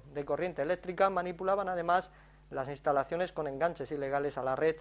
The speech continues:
mediante una manguera que era conducida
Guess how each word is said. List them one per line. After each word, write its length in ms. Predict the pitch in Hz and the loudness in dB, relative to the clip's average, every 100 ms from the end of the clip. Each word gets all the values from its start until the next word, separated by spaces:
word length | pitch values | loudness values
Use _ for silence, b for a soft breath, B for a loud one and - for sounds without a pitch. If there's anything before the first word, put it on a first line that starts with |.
| - b b b | -6 b b b
mediante 360 | 135 131 131 139 | -8 -4 -4 -2
una 140 | 156 | 0
manguera 500 | 147 135 143 147 147 | 0 0 2 4 4
que 160 | - 147 | 2 2
era 180 | 156 120 | 2 2
conducida 680 | 175 151 - 135 135 131 | -2 -4 -6 2 2 2